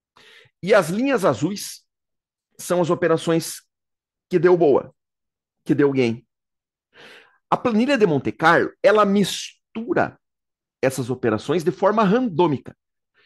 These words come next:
Só que sempre lá no final, ela vai atingir o teu resultado estatístico.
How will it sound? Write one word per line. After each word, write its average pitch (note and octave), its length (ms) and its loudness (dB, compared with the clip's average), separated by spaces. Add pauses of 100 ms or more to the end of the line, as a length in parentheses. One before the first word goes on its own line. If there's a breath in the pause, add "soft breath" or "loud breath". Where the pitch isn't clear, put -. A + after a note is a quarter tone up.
(120)
Só G3+ 160 -6
que G#3+ 160 -10
sempre - 420 -2
lá G3 160 4
no G3+ 220 0
final, G3 680 0 (1040)
ela F3 180 2
vai F3 180 2
atingir D#3+ 600 -2 (1800)
o E3 60 -2
teu D#3+ 160 -2
resultado D3+ 420 -2
estatístico. - 540 -12